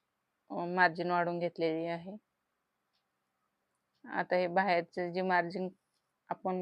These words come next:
वाढून घेतलेले आहे, त्याच्यावरून कट करून घ्यायचंय. त्यानंतर आतला गळ्याचा आकार कट करायचा आहे. इथे बघा, आपला गळ्याचा पॅच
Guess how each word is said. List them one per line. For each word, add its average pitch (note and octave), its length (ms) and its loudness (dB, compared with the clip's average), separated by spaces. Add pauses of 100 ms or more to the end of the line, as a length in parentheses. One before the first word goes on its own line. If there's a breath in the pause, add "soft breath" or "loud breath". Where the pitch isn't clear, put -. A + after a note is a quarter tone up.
(140)
वाढून F#3 340 2
घेतलेले F3+ 380 0
आहे, F3+ 200 0
त्याच्यावरून F3 580 0 (140)
कट G3+ 280 8
करून F3+ 240 4
घ्यायचंय. E3+ 380 -2 (1800)
त्यानंतर F3+ 460 -2 (340)
आतला F#3+ 380 6
गळ्याचा F#3 440 6
आकार F3 240 4
कट - 260 0 (100)
करायचा D#3+ 380 0
आहे. G#3 100 -4 (4000)
इथे F#3+ 200 0
बघा, F3 220 2
आपला F3 260 2
गळ्याचा F3 440 6
पॅच F3 380 2